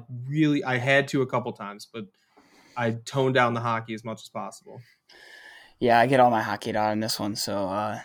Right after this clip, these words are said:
Speaker 2: yeah, like Kay just said, it's What's Up Belly Up. Um, he joined us last night, so that should be, I believe it's out, right?
Speaker 1: Yeah, it's out. I listened
Speaker 2: Yeah.
Speaker 1: to it today.
Speaker 2: Yeah, so go listen to that. K J's on it, and he talks other sports,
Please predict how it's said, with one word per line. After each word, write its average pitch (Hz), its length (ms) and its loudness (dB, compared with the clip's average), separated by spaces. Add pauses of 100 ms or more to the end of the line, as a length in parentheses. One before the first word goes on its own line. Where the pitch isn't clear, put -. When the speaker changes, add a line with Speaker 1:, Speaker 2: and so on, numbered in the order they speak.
(280)
Speaker 2:
yeah, 113 120 2
like 110 160 2
Kay 165 120 6
just 165 160 4
said, 135 160 8
it's 120 140 0
What's 147 160 4
Up 135 80 4
Belly 120 240 8
Up. 113 240 4 (180)
Um, 107 420 6
he 120 200 0
joined 120 260 4
us 104 220 0
last - 240 0
night, 107 180 0
so 110 120 0
that 110 120 2
should 107 160 -2
be, 104 360 0
I 120 100 0
believe 175 160 4
it's - 140 -2
out, 117 260 2
right? 131 220 4 (580)
Speaker 1:
Yeah, 127 380 4
it's 117 100 -4
out. 113 220 -4
I 117 80 -4
listened 117 340 -2
Speaker 2:
Yeah. - 0 -
Speaker 1:
to 110 80 -4
it 107 60 -8 (160)
today. - 100 -20 (380)
Speaker 2:
Yeah, 101 180 4
so - 140 -2
go 208 100 8
listen 180 200 6
to 127 40 10
that. 107 100 6
K 147 140 6
J's 123 220 4
on 113 160 4
it, 90 100 0
and 113 80 2
he 113 140 2
talks 117 400 2
other 117 180 2
sports, - 540 -4